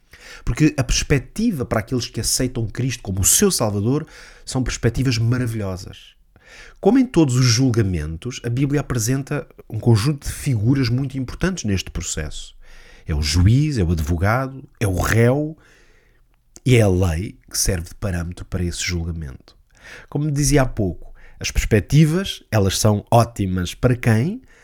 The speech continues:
Para aqueles que confiam no Senhor Jesus e o reconhecem como o Senhor da sua vida. O quadro de julgamento que a Bíblia nos apresenta está baseado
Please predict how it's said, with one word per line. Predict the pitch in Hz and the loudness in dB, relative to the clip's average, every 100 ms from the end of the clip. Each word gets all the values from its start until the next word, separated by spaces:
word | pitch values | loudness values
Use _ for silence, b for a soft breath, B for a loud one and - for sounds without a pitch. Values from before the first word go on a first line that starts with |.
| b | b
Para | - | -6
aqueles | 92 110 95 | -2 -2 -4
que | - - | -8 -10
confiam | 113 - - 135 139 | -10 -8 -8 -6 -6
no | 120 | -6
Senhor | - - 92 90 | -6 -6 -6 -6
Jesus | 87 80 73 117 - - - b b - | -6 -8 -10 -14 -16 -18 -20 b b -4
e | 127 | -2
o | |
reconhecem | 120 - 139 170 180 123 | -2 -4 -2 -2 -2 -6
como | - 98 | -6 -6
o | 92 | -4
Senhor | - 104 92 80 | -4 -4 -4 -4
da | 82 | -6
sua | - 98 | -8 -8
vida. | 92 95 85 78 - _ _ _ - B B B B B B B | -6 -6 -8 -10 -16 _ _ _ -20 B B B B B B B
O | - | -14
quadro | - 165 196 226 143 107 | 0 2 4 2 0 -2
de | 90 | -2
julgamento | 95 110 110 104 98 92 87 | -2 0 0 -2 -4 -6 -6
que | 98 | -6
a | |
Bíblia | 98 101 95 | -2 -2 -4
nos | 92 85 | -6 -6
apresenta | - 85 82 123 143 | -6 -4 -2 -4 -4
está | - 123 | -2 -2
baseado | 117 98 104 123 127 | -2 -2 0 0 -2